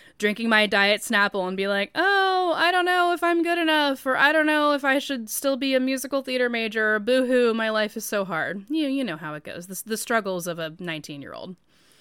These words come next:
So I did that. I'm trying to, what else? Oh, I taught dance classes, um, at, like, a local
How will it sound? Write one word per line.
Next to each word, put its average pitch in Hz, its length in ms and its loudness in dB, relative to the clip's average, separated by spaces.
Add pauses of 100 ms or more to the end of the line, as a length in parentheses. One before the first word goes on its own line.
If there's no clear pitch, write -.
(640)
So - 160 -6
I 214 80 2
did 202 280 -4
that. 214 420 0
I'm 190 60 -10
trying 240 180 -12
to, 202 40 -12
what 233 100 -8
else? 277 280 -6
Oh, 339 160 12
I 226 80 8
taught 226 280 0
dance 208 260 0
classes, 339 760 2
um, 190 460 0
at, 190 160 -2
like, 196 180 -2
a 202 80 0
local 208 720 -2